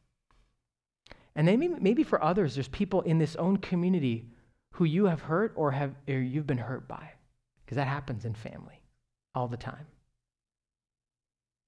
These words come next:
And maybe this is about an act of grace or service towards someone who has actually hurt you. Think about Jesus washing the feet.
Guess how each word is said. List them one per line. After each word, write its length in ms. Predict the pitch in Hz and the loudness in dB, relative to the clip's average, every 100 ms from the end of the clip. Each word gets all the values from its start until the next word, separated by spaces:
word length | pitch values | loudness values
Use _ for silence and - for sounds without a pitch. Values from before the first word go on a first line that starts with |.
| _ - | _ -4
And 120 | 135 | 2
maybe 180 | 147 196 | 4 4
this 180 | 175 156 | 2 2
is 60 | |
about 220 | 147 139 135 | 0 2 2
an 100 | 131 | 2
act 260 | 139 - | -2 -4
of 140 | 120 101 | -8 -4
grace 540 | 127 131 147 135 - | -2 0 -2 -6 -10
or 80 | 131 | -10
service 540 | - 143 139 123 117 | -8 -2 -2 -2 -4
towards 420 | - 139 123 117 - | -8 -4 -2 -4 -6
someone 400 | - 143 131 113 | -6 -2 -2 -2
who 140 | 113 | -2
has 100 | 117 | -2
actually 380 | 120 117 - 110 | -2 -4 -6 -6
hurt 200 | 104 120 | -4 -6
you. 80 | 117 | -8
Think 280 | - 220 | -4 -2
about 220 | 214 175 160 | -2 -2 -2
Jesus 600 | 143 139 120 107 - - _ _ _ _ _ _ _ _ _ _ - | -4 -2 -6 -8 -12 -20 _ _ _ _ _ _ _ _ _ _ 0
washing 560 | 135 160 - 190 180 | 0 0 -2 2 2
the 100 | 170 | 2
feet. 460 | 160 - 156 135 - | -2 -2 -2 -2 -12